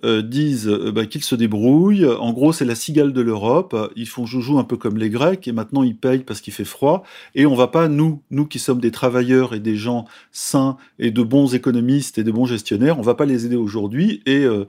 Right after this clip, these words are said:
donner de notre trésor national pour les sauver, parce que de toute façon,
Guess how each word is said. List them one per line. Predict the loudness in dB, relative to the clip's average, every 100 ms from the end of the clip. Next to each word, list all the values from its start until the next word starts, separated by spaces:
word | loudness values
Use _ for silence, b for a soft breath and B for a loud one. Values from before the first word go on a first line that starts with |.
| b b
donner | 4 4 6 2
de | 2
notre | 0 -2 -6
trésor | -2 0 0
national | -2 -4 -2 0 0 -2
pour | -4
les | -4
sauver, | -2 -2 2 0
parce | -2 -12
que | -14
de |
toute | -16 -10
façon, | -6 0 -2